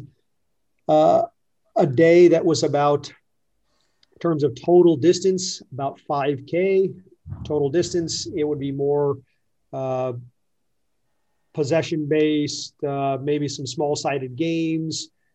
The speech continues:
Uh, I don't have, I will run the warm-up. It will be more of a restorative warm-up, a little bit more static stretching, et cetera. I don't run any explicit conditioning on Mondays.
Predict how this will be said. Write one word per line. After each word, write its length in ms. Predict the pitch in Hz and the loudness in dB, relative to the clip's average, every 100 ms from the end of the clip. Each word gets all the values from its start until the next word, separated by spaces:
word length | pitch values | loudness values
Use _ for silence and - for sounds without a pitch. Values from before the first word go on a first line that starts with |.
| _ _ _ _ | _ _ _ _
Uh, 220 | 139 135 - _ | -6 -6 -8 _
I 260 | 170 160 165 | 0 0 0
don't 360 | 139 151 - | 0 0 -2
have, 240 | 151 147 123 120 - _ | -2 -2 -4 -10 -14 _
I 180 | 160 160 | -6 -4
will 280 | 160 151 147 | -4 -2 -2
run 200 | 156 151 | -2 -2
the 80 | 135 | -2
warm-up. 460 | 147 190 202 196 - - - | -2 0 0 -2 -8 -16 -10
It 80 | 147 | -4
will 120 | 143 | -2
be 140 | 143 143 | -2 -2
more 240 | 139 147 | 0 0
of 60 | 139 | 0
a 80 | 127 | -2
restorative 760 | 131 127 - 170 160 160 156 | -4 -6 -4 0 0 2 0
warm-up, 520 | 143 156 156 156 151 | -2 -2 -2 -2 -4
a 40 | 135 | -6
little 200 | 135 143 | -4 -4
bit 160 | 139 139 | -4 -6
more 160 | 131 | -8
static 420 | 120 - 156 147 | -8 -4 -2 -2
stretching, 540 | - 170 156 - 160 151 | -4 -4 -4 -6 -6 -6
et 80 | 143 | -4
cetera. 400 | 151 151 147 143 _ _ _ _ | -4 -2 -2 -6 _ _ _ _
I 60 | 156 | -2
don't 260 | 170 180 151 | 0 -2 -2
run 180 | 156 160 | -2 0
any 220 | 160 156 | 2 2
explicit 540 | 147 - 170 156 175 - | 0 -4 -4 -4 -6 -8
conditioning 560 | 147 139 156 - 147 143 147 | -8 -6 -6 -4 -6 -6 -6
on 180 | 139 | -4
Mondays. 560 | 139 139 127 135 180 - | -4 -4 -6 -10 -12 -16